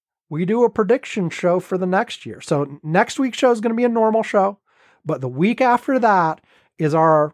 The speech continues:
twenty twenty-two prediction show. And then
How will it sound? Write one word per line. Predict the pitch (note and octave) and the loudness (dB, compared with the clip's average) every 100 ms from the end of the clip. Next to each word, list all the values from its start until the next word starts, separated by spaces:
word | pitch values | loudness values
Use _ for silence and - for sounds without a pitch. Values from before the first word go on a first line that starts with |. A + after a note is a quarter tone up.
| _ | _
twenty | - F#3+ A3 - | -2 0 2 -2
twenty-two | A3 G#3 G3+ G#3 G3 | -2 -2 -2 -4 -6
prediction | - C3 C#3 E3 - A3 A3+ | -8 -6 -4 -4 -6 -6 -8
show. | - - A#3 D4 D4 _ _ _ _ _ _ _ _ _ - | -6 0 2 0 -4 _ _ _ _ _ _ _ _ _ -4
And | F#3 F3+ D#3 | 0 0 2
then | G#3+ A3+ A3 | 2 2 0